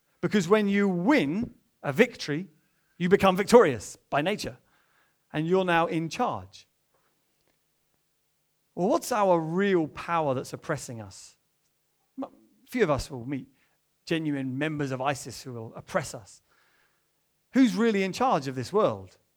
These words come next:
Are the politicians in charge who make the decisions for us? Well, they might be in charge of deciding the events that we navigate through in life. It might be as a result of some poor decisions of our leaders that we, we meet Jesus quicker than we thought we were going to. But they're not really in charge.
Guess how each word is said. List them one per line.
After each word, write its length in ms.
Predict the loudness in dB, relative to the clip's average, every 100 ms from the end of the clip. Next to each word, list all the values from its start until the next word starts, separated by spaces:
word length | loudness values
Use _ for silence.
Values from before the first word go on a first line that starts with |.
| _ -6
Are 40 |
the 80 | -2
politicians 600 | 2 4 2 -2 -2 -2
in 120 | -2
charge 320 | -2 0 0
who 100 | 0
make 200 | 0 0
the 60 | -2
decisions 400 | -4 -4 -4 -4
for 160 | -2 -2
us? 200 | -4 -12 -20 -14 2
Well, 80 |
they 120 | 4 6
might 200 | 4 2
be 100 | 0
in 100 | 2
charge 340 | 4 4 4
of 240 | -2 -4
deciding 640 | -10 0 4 4 2 -2 -6 -14 _ _ _ _ 0
the 140 | 2
events 360 | 4 2 0 -4
that 240 | -6 -6 _ _ _ _ _ -12
we 280 | -8 -2 2
navigate 480 | 2 2 0 -2 -2
through 160 | -2
in 120 | -2 0
life. 380 | 0 -2 -8 -20 _ _
It 100 | -4
might 240 | 2 2 4
be 80 | 4
as 140 | 4
a 40 |
result 300 | 2 2 2
of 80 | 0
some 140 | -8 0
poor 180 | 0
decisions 440 | 0 0 -4 -2 -2
of 80 | 2
our 140 | 2
leaders 320 | 2 2 0
that 100 | 0
we, 280 | 0 0 0 -10 _ -6
we 100 | -2
meet 200 | 0 0
Jesus 320 | 2 2 2
quicker 260 | 0 0 0
than 120 | -4
we 60 | -2
thought 220 | -2 0
we 100 | 0
were 100 | 0
going 280 | 0 -2 -4
to. 220 | -4 -6 -8 _ _ _ _ _ _ -6
But 100 | 0
they're 140 | 2
not 220 | 4 2 2
really 280 | 2 0
in 80 | -2
charge. 580 | -4 -8 -8 -14 -18